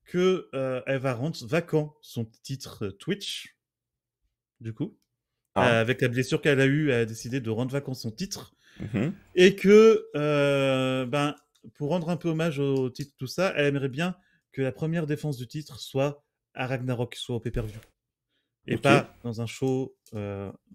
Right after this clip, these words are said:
Speaker 1: télé. Donc, le, le, le, que le prochain champion, je veux dire. Donc, le prochain champion sera décidé à Ragnarok. Et je m'explique aussi en termes de gameplay pourquoi j'ai fait ça. C'est parce que, euh, vu le booking qui est prévu pour Ragnarok,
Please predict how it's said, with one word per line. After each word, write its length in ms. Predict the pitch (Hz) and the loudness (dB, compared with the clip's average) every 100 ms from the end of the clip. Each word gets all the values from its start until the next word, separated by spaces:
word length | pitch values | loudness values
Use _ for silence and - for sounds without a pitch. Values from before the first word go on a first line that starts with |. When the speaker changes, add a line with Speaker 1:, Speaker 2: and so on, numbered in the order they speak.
| - | -2
Speaker 1:
télé. 380 | 143 139 120 - _ - _ _ - - _ _ _ _ _ _ | 2 2 2 -4 _ -20 _ _ -20 -20 _ _ _ _ _ _
Donc, 440 | 117 139 170 - - | -2 2 2 -2 0
le, 200 | 147 147 147 | 2 2 0
le, 100 | 151 160 | 0 4
le, 100 | 156 | 4
que 160 | 151 165 | 4 2
le 60 | |
prochain 200 | 180 175 | 2 2
champion, 240 | 156 170 147 | 2 0 -2
je 60 | |
veux 60 | 120 | -2
dire. 120 | 120 | -2
Donc, 160 | 127 156 | 0 2
le 80 | 165 | 2
prochain 280 | 196 208 | 2 0
champion 360 | 226 196 - 190 - - - - | 0 -2 -2 -4 -6 -18 -20 -2
sera 280 | - 214 208 | 4 6 6
décidé 480 | 185 180 151 202 - | 2 0 4 4 4
à 100 | 175 | 0
Ragnarok. 460 | 180 156 156 196 - | 0 -2 -2 -4 -2
Et 120 | 156 | -4
je 120 | 139 | -2
m'explique 320 | 151 - 160 156 | -8 -10 -8 -6
aussi 300 | - 165 - - 127 | -6 -8 -10 -18 -10
en 100 | 127 | -8
termes 300 | 127 135 127 | -2 -2 -2
de 160 | 107 113 | -2 -2
gameplay 400 | 110 143 139 147 | 0 0 2 0
pourquoi 300 | 143 123 160 | 0 -2 0
j'ai 100 | 143 | 0
fait 120 | - | -4
ça. 280 | 127 175 190 - - 180 | 0 0 0 -8 -16 -14
C'est 300 | - - 247 | -12 2 4
parce 280 | 214 190 - | 6 4 2
que, 340 | 202 208 214 214 _ _ _ _ 147 | 6 8 8 4 _ _ _ _ -2
euh, 260 | 151 147 | 2 2
vu 260 | 127 160 226 | 0 0 2
le 100 | 185 | 2
booking 520 | 175 214 220 190 127 - _ | 2 2 2 2 0 -10 _
qui 100 | - | -8
est 60 | 143 | -4
prévu 440 | - 147 151 127 _ | -2 -2 -4 -8 _
pour 480 | 214 226 143 - - _ _ _ _ _ _ | 0 2 2 0 -10 _ _ _ _ _ _
Ragnarok, 840 | 120 107 104 107 156 208 - - | -10 -8 -8 -6 -6 -6 -14 -20